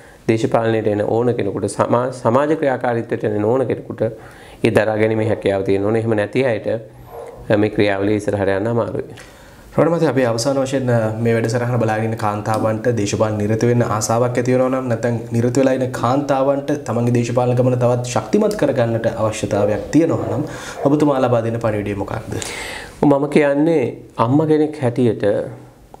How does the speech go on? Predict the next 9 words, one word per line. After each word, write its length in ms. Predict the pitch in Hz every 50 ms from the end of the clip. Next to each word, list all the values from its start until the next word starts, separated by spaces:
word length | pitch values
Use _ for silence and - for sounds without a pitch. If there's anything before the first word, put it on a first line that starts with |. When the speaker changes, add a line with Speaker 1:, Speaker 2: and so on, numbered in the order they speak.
| - - -
Speaker 1:
මේ 180 | 123 127 131
සමාජයේ 840 | 127 127 131 120 113 117 120 123 123 120 123 131 139 147 156 170 - - - - - - -
ලෝකේ 800 | 117 113 113 120 123 127 127 123 - 135 131 135 139 156 196 - - - - - - -
කාන්තාවට 640 | - - 131 127 127 127 120 131 120 120 123 131 147
විශාල 320 | 131 113 - 120 117 123
පිළිගැනීමක් 600 | 113 113 104 101 101 104 101 101 101 113 110 - -
තිබෙනවා. 380 | - - - - - - - - - - - - - - - - - - - -
ඒ 60 | 127
වගේම 480 | 131 139 139 139 147 151 151 156 156